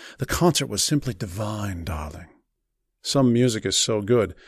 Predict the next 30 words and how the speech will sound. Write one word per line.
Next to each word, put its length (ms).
it 240
touches 440
us 360
as 160
transcendent. 800
Many 260
things 320
can 140
move 200
us 160
in 100
this 200
way. 180
Art 340
can 160
do 140
it. 220
Architecture 640
can, 320
or 100
product 380
design, 420
or 140
movie, 540
or 100
a 20
thousand 500
other 200
incredibly 680
conceived 560